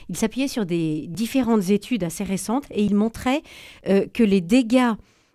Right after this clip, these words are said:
euh, ils montraient les dégâts que la large utilisation des pesticides occasionnait. Ils disaient plus de soixante-quinze pour cent de la biomasse des insectes a disparu en vingt-sept ans, ce qui bouleverse forcément, euh, de nombreuses chaînes alimentaires. Quelles solutions peut-on envisager pour assurer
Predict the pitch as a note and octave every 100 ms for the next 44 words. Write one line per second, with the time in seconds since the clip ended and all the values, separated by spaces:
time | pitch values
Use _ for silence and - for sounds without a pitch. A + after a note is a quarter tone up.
0 | - G3+ A3+ A3 A3+ C4+ G#3+ F3+ A#3+ A3
1 | C4+ A3+ F#3 F#3+ C4 A#3 G#3 G3 F#3 F#3+
2 | G#3 E3 E3+ B3 A#3 - A#3+ - A3 -
3 | - F3 F#3+ E3+ F3 F3 C4+ - - -
4 | _ E3+ E3 G3 G#3+ C4 - F3+ F#3 -
5 | C4+ - C#4 B3 B3+ A3+ G#3+ G#3+ G#3+ F3
6 | E3+ D#3+ G3+ G#3 G#3+ G3 F3 F#3 F#3 B3
7 | - C#3+ D3+ G#3 - F3+ F3 - C#3+ C3+
8 | C3+ D3+ G3 G3+ - D#3+ - G3 - -
9 | - - - F#3+ E3+ F3 G#3+ - F#3 -
10 | F3+ F3+ G#3 F3+ D3 D3+ E3 E3+ E3 F#3
11 | - F#3+ F3+ E3+ D#3+ F3 A#3 - - -
12 | - - C4 - C#4 B3+ - C#4 A3+ A3
13 | G3 F#3+ F#3 G3 C#4+ A3+ F#3+ - G#3+ -
14 | A#3 A3+